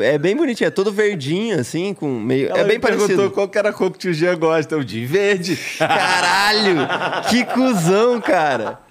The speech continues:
Speaker 2: Ué,
Speaker 1: Que cuzão.
Speaker 2: tava na ponta
Speaker 1: É.
Speaker 2: da língua.
Speaker 1: Que cuzão, que cuzão. Mas tudo bem, ela tem esse, esse aval aí,
Speaker 2: É.
Speaker 1: eu, eu, pô, ficou da hora. Depois eu te mando uma foto lá.
Speaker 2: Tá.
Speaker 1: O,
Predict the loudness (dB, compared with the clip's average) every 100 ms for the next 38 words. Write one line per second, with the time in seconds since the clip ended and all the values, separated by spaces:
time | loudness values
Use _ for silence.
0 | -20 -6 -2 0 0 0 2 2 2 0
1 | 2 0 2 2 2 2 2 0 0 0
2 | -2 -2 -4 0 2 2 2 0 0 2
3 | 2 2 2 0 -4 -14 -16 -20 -10 -2
4 | -2 0 -2 2 2 2 2 2 0 0
5 | 0 -2 -2 0 0 0 0 2 2 2
6 | 0 2 2 2 2 2 2 2 0 -2
7 | -6 -6 -8 -4 -4 -2 0 2 2 0
8 | 0 0 -2 0 0 0 -2 -2 -2 -2
9 | -2 -2 -2 -4 -2 0 0 -2 -8